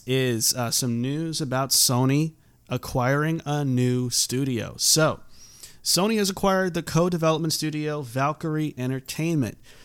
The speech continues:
This Seattle-based studio is responsible for supporting several high-profile projects, including God of War twenty eighteen, Halo Infinite, League of Legends, and Valorant, among others,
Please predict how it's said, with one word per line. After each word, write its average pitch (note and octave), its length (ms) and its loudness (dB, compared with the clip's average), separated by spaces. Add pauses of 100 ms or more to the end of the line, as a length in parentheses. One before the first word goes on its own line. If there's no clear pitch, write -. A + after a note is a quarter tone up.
(160)
This C#3 120 2
Seattle-based C3 580 4
studio C3+ 400 0
is B2 140 -2
responsible C3+ 640 -2
for - 120 -6
supporting A#2+ 520 0
several D3 600 2
high-profile B2+ 840 0
projects, B2 580 0
including D#3 680 2 (460)
God D3+ 180 4
of F3 140 -4
War D#3 160 -2
twenty C3+ 360 0
eighteen, A#2 520 -2 (260)
Halo A#2 400 0
Infinite, A#2+ 540 -2 (360)
League F#3+ 220 -4
of A2+ 140 -4
Legends, B2+ 680 0
and B2 240 0
Valorant, A#2 480 -4
among B2 280 0
others, A2 540 -6